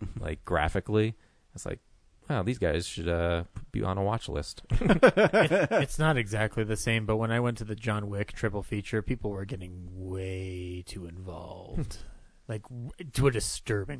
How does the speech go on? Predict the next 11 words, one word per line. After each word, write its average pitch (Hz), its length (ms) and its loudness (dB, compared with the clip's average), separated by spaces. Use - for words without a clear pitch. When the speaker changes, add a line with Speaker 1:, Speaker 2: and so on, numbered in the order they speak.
Speaker 3:
level. 104 440 -8
Speaker 2:
I 101 80 2
was 101 120 4
so 104 180 6
mad 87 220 2
at 87 60 -2
one 85 120 0
point, 85 240 -2
I - 20 -2
actually, 87 240 -4
like, 85 140 -4